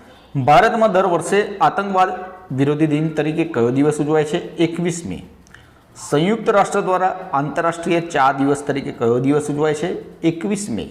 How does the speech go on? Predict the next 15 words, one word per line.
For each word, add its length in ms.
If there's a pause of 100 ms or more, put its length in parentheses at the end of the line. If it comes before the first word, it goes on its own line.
(720)
સંયુક્ત 360
રાષ્ટ્ર 300
દ્વારા 240
આંતરરાષ્ટ્રીય 640
ચા 280
દિવસની 360
ઉજવણીનો 400
પ્રારંભ 520
ક્યારથી 320
કરવામાં 320
આવ્યો 160
હતો? 380 (340)
બે 320
હજાર 220
વીસથી. 580